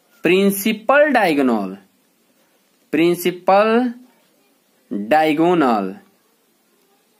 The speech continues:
Diagonal मतलब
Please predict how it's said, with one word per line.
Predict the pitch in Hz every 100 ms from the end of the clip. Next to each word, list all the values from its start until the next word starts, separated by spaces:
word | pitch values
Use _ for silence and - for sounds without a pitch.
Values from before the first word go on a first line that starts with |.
| _ _ _ _ 117
Diagonal | 123 135 131 156 175 113 92 92 _ _ _ _ _ _ -
मतलब | 170 175 240 320 -